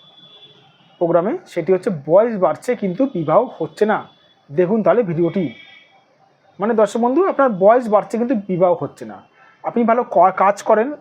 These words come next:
আপনি ভালো কর্ম করেন, আপনাকে দেখতে ভালো, আপনি ভদ্র, আপনার বয়স কম, তো এত কিছু গুণ থাকা সত্ত্বেও আপনার সঠিকভাবে বিবাহটা হচ্ছে না, মানে বিবাহের জন্য আপনি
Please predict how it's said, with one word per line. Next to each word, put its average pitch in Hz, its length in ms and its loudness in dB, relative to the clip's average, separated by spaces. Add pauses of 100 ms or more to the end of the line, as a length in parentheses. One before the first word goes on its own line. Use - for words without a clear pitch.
আপনি 196 240 -6
ভালো 196 180 0 (100)
কর্ম 185 340 0
করেন, 233 320 0 (380)
আপনাকে 190 320 -2
দেখতে 190 340 0
ভালো, 226 400 -2 (240)
আপনি 240 300 0
ভদ্র, 226 500 2 (340)
আপনার 214 280 0
বয়স 214 360 4
কম, 247 300 2 (340)
তো 254 80 2
এত 226 240 2
কিছু 294 280 2
গুণ 277 220 2
থাকা 262 240 2
সত্ত্বেও 269 360 4
আপনার 262 300 2 (600)
সঠিকভাবে 202 680 0
বিবাহটা 170 460 0
হচ্ছে 131 280 -12
না, 135 60 -10
মানে 175 160 -2
বিবাহের 165 280 0
জন্য 233 160 0 (520)
আপনি 254 300 -2